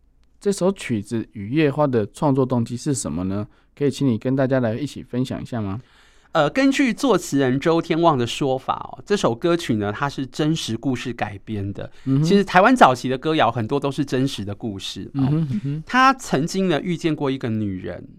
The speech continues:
Speaker 1: 嗯。
Speaker 2: 那这个女人呢，本来很朴实，她离开故乡到都市去讨生活，然后在都市呢，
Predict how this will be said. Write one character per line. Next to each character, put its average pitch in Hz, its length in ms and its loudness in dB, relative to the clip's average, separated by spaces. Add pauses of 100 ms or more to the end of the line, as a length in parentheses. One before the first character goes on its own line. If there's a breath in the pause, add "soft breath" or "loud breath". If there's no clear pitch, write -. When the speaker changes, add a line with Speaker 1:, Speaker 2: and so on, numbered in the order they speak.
Speaker 1:
嗯。 135 100 0
Speaker 2:
那 185 80 4
这 196 100 -2
个 214 120 4
女 160 100 2
人 120 220 2
呢， 120 200 0 (480 soft breath)
本 143 100 2
来 165 140 2
很 156 140 0
朴 120 320 -2
实， - 420 -6 (500)
她 170 220 0
离 139 180 -2
开 156 200 0
故 156 200 -2
乡 135 320 0 (360 soft breath)
到 156 220 6
都 156 260 -2
市 156 180 0
去 147 160 -4
讨 98 280 -6
生 127 320 -4
活， - 400 -14 (480)
然 131 120 0
后 175 140 6
在 165 180 2
都 160 160 0
市 165 200 0
呢， 131 160 2